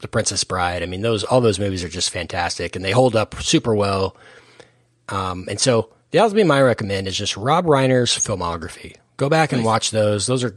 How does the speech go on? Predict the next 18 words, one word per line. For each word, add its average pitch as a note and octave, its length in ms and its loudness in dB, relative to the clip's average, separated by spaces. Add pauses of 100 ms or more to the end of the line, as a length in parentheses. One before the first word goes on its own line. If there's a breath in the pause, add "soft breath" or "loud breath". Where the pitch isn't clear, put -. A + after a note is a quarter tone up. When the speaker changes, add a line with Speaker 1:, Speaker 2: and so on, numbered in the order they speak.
(100)
Speaker 1:
those C#3 160 0
are B2 80 2
great, F#2+ 520 -6
and, E2+ 240 -12
and G#2+ 100 -6
they G2+ 60 -4
hold A#2 200 0
up G#2+ 100 -4
really G#2 180 -2
well. G2 380 -2
And, D#2+ 160 -12 (600 soft breath)
and F#2+ 160 -10
do B3+ 140 4
it C4 80 4
in G3+ 100 6
honor C#3+ 220 6
of A#2 100 2
Carl, F#2+ 460 -2